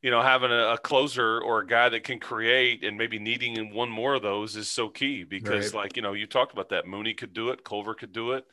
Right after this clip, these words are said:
Speaker 2: Yeah.
Speaker 1: Um, you know,
Speaker 2: Speak-
Speaker 1: I think
Speaker 2: Speaking of the fouls, what do you, what do you make of the whole referee situation?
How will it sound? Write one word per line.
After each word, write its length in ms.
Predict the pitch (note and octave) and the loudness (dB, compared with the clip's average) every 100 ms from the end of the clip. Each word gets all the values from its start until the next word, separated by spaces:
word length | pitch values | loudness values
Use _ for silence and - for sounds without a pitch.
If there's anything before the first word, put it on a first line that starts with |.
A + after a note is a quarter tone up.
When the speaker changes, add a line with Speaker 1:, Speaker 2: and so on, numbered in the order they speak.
| - | -16
Speaker 2:
Yeah. 200 | G#2 G#2+ G#2+ G2 | -10 -8 -8 -8
Speaker 1:
Um, 380 | F#2+ F#2+ F#2 F2+ _ _ _ - | -4 -4 -6 -14 _ _ _ -8
you 140 | A#2+ | -4
know, 80 | G2 | 0
Speaker 2:
Speak- 100 | - | 0
Speaker 1:
I 100 | G#2 | 0
think 280 | G2+ A#2+ - _ _ - - _ _ _ _ _ _ | -2 -4 -6 _ _ -20 -20 _ _ _ _ _ _
Speaker 2:
Speaking 320 | - - D#3 | -4 2 6
of 60 | D3 | 6
the 80 | A2+ | 4
fouls, 760 | - C3+ C#3 A#2 G#2 B2 - - _ _ _ _ | 4 6 6 4 0 -4 -6 -12 _ _ _ _
what 120 | C3+ C3+ | 0 2
do 80 | |
you, 240 | C3+ C3 B2+ | 6 4 2
what 160 | G#2+ C#3+ | 2 4
do 40 | |
you 80 | C#3+ | 6
make 240 | C3 C3+ | 6 6
of 160 | C3 A2 | 4 4
the 120 | A#2+ | 4
whole 320 | B2 C3 B2 | 6 6 6
referee 680 | A#2 B2 B2 A2+ B2 C3 A2+ | 6 4 4 4 6 6 4
situation? 960 | G2+ - G#2+ A2 G#2+ G#2+ - G#2 G2+ | -2 -6 -4 -2 0 -2 -2 -6 -8